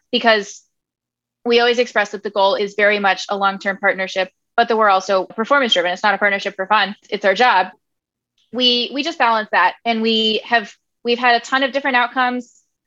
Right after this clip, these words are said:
Uh, sometimes we get really great price efficiencies, so we do a lot more.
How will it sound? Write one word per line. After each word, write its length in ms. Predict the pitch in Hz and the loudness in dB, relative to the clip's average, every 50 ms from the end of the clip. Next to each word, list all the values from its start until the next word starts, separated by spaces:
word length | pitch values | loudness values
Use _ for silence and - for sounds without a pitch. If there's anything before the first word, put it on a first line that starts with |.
| _ _ - | _ _ 0
Uh, 160 | 220 208 202 | 0 0 0
sometimes 280 | 202 240 233 233 214 | -2 -4 -4 -4 -4
we 80 | 208 220 | -4 -2
get 140 | 196 190 170 | -2 -2 -2
really 180 | 190 185 185 | -2 -6 -4
great 240 | 185 180 165 - _ | -4 -4 -4 -4 _
price 200 | - 277 285 - | -2 -2 0 0
efficiencies, 760 | 294 277 285 277 269 - 269 254 - - 269 254 262 254 247 | -6 -2 -2 -4 -4 -2 -8 -8 -4 -4 -2 0 0 -2 0
so 100 | - 262 | -2 0
we 100 | 254 262 | 0 0
do 140 | 240 262 262 | 2 4 4
a 60 | 262 | 4
lot 240 | 262 262 247 240 247 | 4 2 0 0 0
more. 380 | 247 254 247 247 247 240 - | 2 2 4 2 2 -2 -6